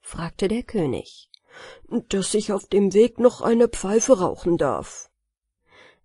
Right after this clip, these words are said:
„Du kannst drei rauchen“, antwortete der König, „aber glaube nicht, dass ich dir das Leben schenke.“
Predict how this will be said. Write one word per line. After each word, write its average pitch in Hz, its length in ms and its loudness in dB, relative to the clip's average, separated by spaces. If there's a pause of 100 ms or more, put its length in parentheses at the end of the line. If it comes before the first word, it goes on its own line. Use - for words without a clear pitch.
(160)
„Du 427 240 4
kannst 254 520 0
drei 208 360 2
rauchen“, - 640 -2 (640)
antwortete 180 720 -2
der - 160 -2
König, - 640 -2
„aber 330 400 2 (460)
glaube 339 340 4
nicht, - 400 0
dass 269 160 -4
ich - 180 -4
dir 220 120 6
das 143 200 -2
Leben 220 400 2
schenke.“ - 800 0